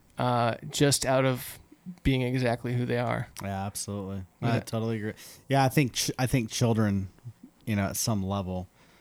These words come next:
Speaker 2: before shame enters the picture, children really exemplify that a lot. So children are,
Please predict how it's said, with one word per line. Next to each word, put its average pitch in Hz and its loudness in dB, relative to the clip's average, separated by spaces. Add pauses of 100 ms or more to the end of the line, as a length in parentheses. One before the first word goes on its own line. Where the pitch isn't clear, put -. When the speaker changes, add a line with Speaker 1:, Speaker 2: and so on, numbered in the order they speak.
(340)
Speaker 2:
before 104 -2
shame 104 -2
enters 95 0
the 95 -6
picture, 98 2
children 101 4
really 95 4
exemplify 101 0
that 139 2
a 135 2
lot. 147 0
So 98 2
children 113 6
are, 98 4